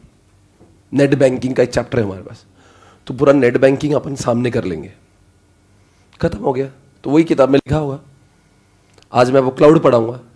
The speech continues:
तो cloud में आपको दिखा दूंगा, देखो cloud ऐसे होता है, Real life में। मैंने cloud का, अभी, अभी हमारी live streaming चल रही class, किसके माध्यम से हो रही है? Cloud computing की। तो मैं आपको दिखाऊँ, देखो cloud computing का मैंने Amazon से मैंने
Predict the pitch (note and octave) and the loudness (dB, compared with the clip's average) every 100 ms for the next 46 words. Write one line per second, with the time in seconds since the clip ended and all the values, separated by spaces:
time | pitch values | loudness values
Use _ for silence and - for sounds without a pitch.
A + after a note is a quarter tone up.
0 | _ - C#3+ C#3+ C#3+ A#2+ C3 G#2+ C3+ D3 | _ 0 4 6 4 2 -2 0 0 2
1 | C3+ C3 C#3 B2+ B2+ B2 B2 A2 A2+ C3 | 2 2 2 2 2 2 0 -4 -4 -12
2 | _ _ _ _ _ _ _ A2+ C3 D3+ | _ _ _ _ _ _ _ -2 4 6
3 | D3+ C3+ A2+ A2+ A2+ B2+ C3 C3 B2 A#2+ | 6 6 2 -6 -2 0 2 2 2 0
4 | C#3 C3+ C#3 C#3 C3+ C3+ C3+ D3+ D#3 D3 | 2 4 4 4 2 2 0 -2 0 2
5 | C3+ C3 B2 B2+ - _ _ _ _ _ | 0 0 -2 -2 -8 _ _ _ _ _
6 | _ _ _ C#3 - E3 D3+ D#3+ D#3 D3+ | _ _ _ -4 0 0 2 0 0 -4
7 | D#3+ - _ _ - _ _ _ _ _ | -6 -14 _ _ -20 _ _ _ _ _
8 | _ - D#3 F#3 F3+ F3 D#3+ D#3 D3 C#3+ | _ 0 4 6 4 2 0 -2 0 2
9 | C3+ D3 E3+ F3 E3+ D#3+ C3 C#3 C3 C3+ | 2 2 2 2 -2 0 0 0 -2 -2
10 | C3+ B2+ B2+ C3 C3 C3+ - _ _ _ | -2 0 0 2 2 0 -6 _ _ _
11 | _ _ _ A#2 B2+ B2 B2+ B2+ B2+ B2 | _ _ _ -2 0 0 0 -2 -4 -6
12 | A#2 - A#2+ A#2 A#2 A#2 A#2+ | -6 -2 0 0 -2 -2 -2